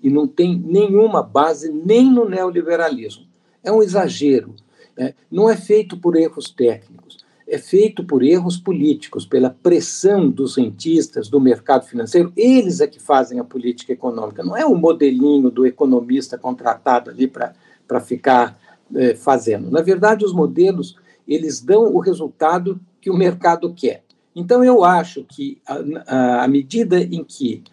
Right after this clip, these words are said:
a turma mais pesada, né, do mercado saia do Copom,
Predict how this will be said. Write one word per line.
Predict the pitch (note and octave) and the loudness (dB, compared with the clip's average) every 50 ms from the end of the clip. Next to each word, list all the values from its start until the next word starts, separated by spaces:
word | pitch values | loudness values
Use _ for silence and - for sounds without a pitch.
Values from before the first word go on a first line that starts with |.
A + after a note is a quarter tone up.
| _ _ - | _ _ -12
a | - A2 | -12 -12
turma | - _ _ - A3 G#3 F#3 D3+ C3+ B2+ A#2+ | -12 _ _ 2 4 4 4 4 2 0 2
mais | B2+ C3+ D3 D#3+ E3 F3 - | 2 2 2 2 0 -2 -6
pesada, | - _ - D#3+ D3 - - C3+ C3 A#2 G#2+ G#2 G#2+ - - F2 - _ _ _ _ _ _ _ _ _ _ | -8 _ 0 0 0 0 0 0 0 0 0 -4 -8 -14 -18 -20 -20 _ _ _ _ _ _ _ _ _ _
né, | C3+ - D3 D3 | -8 -6 -6 -6
do | B2 A2+ B2 D#3 D#3+ D3+ | -4 -4 -2 -2 0 0
mercado | D3 D3+ D#3 C#3+ C#3+ - - B2+ G#2+ G2 G#2 A2+ B2 | 2 2 2 0 0 -4 -4 -4 -4 -4 -6 -8 -14
saia | - - - F#3+ F#3 F#3+ F3 C#3+ B2+ A#2 | -14 -6 0 2 2 4 4 2 0 -2
do | A2+ - A2 | -4 -8 -12
Copom, | - - G#2+ G2+ - - B2+ D3 C3+ - | -12 -12 -12 -8 0 0 2 2 0 -2